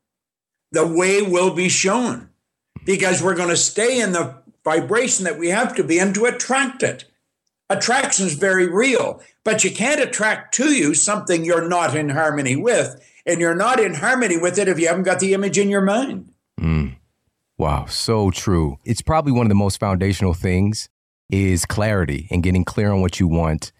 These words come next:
Speaker 2: and having the imagination to think external from your circumstances is what I'm really picking up from Bob. And one of the things that hinders us, Bob, is that we feel that we have to do something. And you talk about this in the book. "I have to go to this job.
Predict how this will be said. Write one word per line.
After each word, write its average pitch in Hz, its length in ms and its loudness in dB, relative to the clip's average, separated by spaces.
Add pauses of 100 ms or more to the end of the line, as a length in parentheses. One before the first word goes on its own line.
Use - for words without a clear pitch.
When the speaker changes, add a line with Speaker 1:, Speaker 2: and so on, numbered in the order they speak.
(200)
Speaker 2:
and 90 100 -2
having 135 220 2
the 131 80 2
imagination 98 920 0
to - 140 -2
think 117 280 -2
external 101 580 0
from 90 200 0
your 80 100 0
circumstances - 960 -4 (520)
is 87 280 0
what 90 160 0
I'm 87 120 0
really 90 220 2
picking 90 300 0
up 80 120 -4
from 78 160 -4
Bob. 76 420 0 (300)
And 98 640 0 (260)
one 120 200 0
of 160 60 4
the 151 60 2
things 131 360 2
that 107 340 0
hinders 165 480 2
us, 78 300 0
Bob, 82 480 0
is 80 100 -2
that 85 240 0 (460)
we 107 100 4
feel 143 240 2
that 117 120 2
we 101 100 2
have 98 480 -4
to - 80 0
do 80 240 0
something. 76 400 -2
And 80 60 4
you 107 80 4
talk 120 200 0
about 92 260 0
this 90 200 0
in 85 60 2
the 78 80 2
book. 76 280 -4 (380)
"I 90 120 -2
have 110 400 -2
to 123 120 0
go 104 180 2
to 98 80 2
this 87 180 0
job. 95 540 0